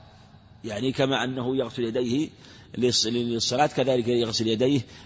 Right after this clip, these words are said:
للجنابة، وربما يكون غسل يدي الجنابة آكد، آه، منه للصلاة، ل-، إذا كان الحدث أصغر.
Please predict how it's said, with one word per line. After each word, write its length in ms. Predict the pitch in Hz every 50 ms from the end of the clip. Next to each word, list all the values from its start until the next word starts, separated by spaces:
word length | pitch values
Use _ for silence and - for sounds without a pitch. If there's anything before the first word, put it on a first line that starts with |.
| -
للجنابة، 600 | 107 120 123 120 110 120 120 120 107 95 92 90 - - - - - - - - - - - - - -
وربما 400 | 113 143 165 156 160 151 147 143
يكون 300 | 139 131 - 139 135 123
غسل 300 | 123 143 135 - 131 127
يدي 240 | 123 120 113 127 120
الجنابة 420 | 113 110 120 127 143 156 151 147
آكد، 440 | 143 - 156 147 123 - 127 131 - - - - - - - - - - - - - - - - - - - - - - - - - - - - - - - - -
آه، 260 | 90 101 101 98 104
منه 480 | 104 110 127 139 123 123 127 131 120 -
للصلاة، 680 | - 98 117 110 - - 117 113 110 95 90 - 107
ل-، 80 | 113 113
إذا 500 | 113 113 110 98 107 107 117 113 113 110
كان 200 | 107 131 123 117
الحدث 280 | 104 - - - - -
أصغر. 360 | - 123 - - 90 90